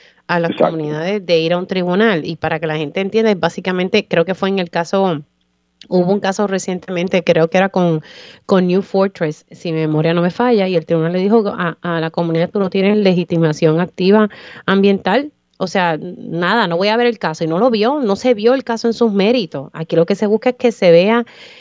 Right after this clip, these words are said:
Speaker 1: en sus méritos y que el tribunal
Speaker 2: Exacto.
Speaker 1: decida.
Speaker 2: Y que el tribunal decida. Pasó con, en el caso de Peñuelas, por ejemplo, eh, no se le otorgó a las, a, a las comunidades que estaban luchando en aquel momento, eh, contra el depósito de cenizas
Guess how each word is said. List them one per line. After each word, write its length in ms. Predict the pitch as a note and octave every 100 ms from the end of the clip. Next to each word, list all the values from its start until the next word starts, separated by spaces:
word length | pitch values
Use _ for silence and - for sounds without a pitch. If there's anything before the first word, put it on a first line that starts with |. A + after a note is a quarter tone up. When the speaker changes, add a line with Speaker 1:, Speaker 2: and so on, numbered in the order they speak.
| _
Speaker 1:
en 120 | F#3+ F#3+
sus 200 | A3+ F3+
méritos 600 | F3+ G#3 C4+ - G#3 A#3+
y 80 | F#3
que 80 | F#3+
el 80 | F3+
tribunal 380 | F3+ E3 D#3
Speaker 2:
Exacto. 220 | D#3+ B3 D#4
Speaker 1:
decida. 320 | C4 B3 D4+ _ _ _ _ -
Speaker 2:
Y 120 | -
que 140 | G2+ G#2
el 100 | F#2
tribunal 360 | A2 F#2+ G2
decida. 440 | A#2+ A#2+ A2 F#2+ -
Pasó 260 | F#2+ G#2
con, 160 | A2+ C3
en 200 | C3+ F#2
el 160 | G#2 G2
caso 260 | F#2 -
de 80 | C3
Peñuelas, 520 | C3+ G#2+ G2+ A#2 A#2 -
por 140 | A2
ejemplo, 560 | F2+ B2 D3+ - F#2+ - - - - - -
eh, 400 | G2 F2+ F2+ F2
no 260 | G#2+ G#2+ A2+
se 140 | C3
le 120 | A#2+
otorgó 600 | A2+ G#2+ G#2 G2 F#2+ A#2+
a 40 | G#2+
las, 280 | F#2 F#2+ -
a, 320 | F#2 - F2
a 40 | F2+
las 100 | -
comunidades 640 | F#2+ F#2 F#2 E2+ G2+ A#2+
que 100 | -
estaban 580 | G2+ - G#2+ A2+ A2+ G#2
luchando 460 | F#2 - F2+ A#2 G#2
en 80 | F2
aquel 240 | F#2+ G2+
momento, 640 | G2+ F#2+ B2 A#2 F#2+ - - - - - - -
eh, 420 | G2 F#2 F2 D#2+ -
contra 320 | G#2 G2+ F#2+
el 60 |
depósito 520 | F#2 F#2 F#2 G#2 A2 G#2
de 100 | G2+
cenizas 380 | F2 G#2 G2